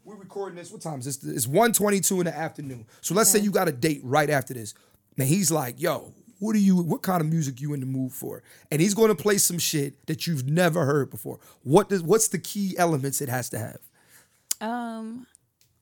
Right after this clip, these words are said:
Speaker 2: so
Speaker 1: Yeah, yeah.
Speaker 2: <laughs> I like to actually hear instruments in music still.
Speaker 1: Okay, that's a big deal.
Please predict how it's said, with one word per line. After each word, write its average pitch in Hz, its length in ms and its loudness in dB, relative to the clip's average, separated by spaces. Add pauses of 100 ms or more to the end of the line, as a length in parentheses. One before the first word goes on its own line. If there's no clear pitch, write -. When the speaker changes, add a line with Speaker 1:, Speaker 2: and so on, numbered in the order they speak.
Speaker 2:
so 220 880 -4
Speaker 1:
Yeah, 151 360 4 (500)
yeah. 151 280 2 (380)
Speaker 2:
<laughs> - 400 -18
I 403 140 0
like - 140 0
to - 120 -2
actually 208 320 -4
hear 196 180 -4
instruments 208 720 -8
in 214 180 -8
music 214 360 -10
still. 254 140 -10
Speaker 1:
Okay, 165 340 2 (140)
that's 143 140 0
a 160 40 -6
big 143 200 -2
deal. 147 260 0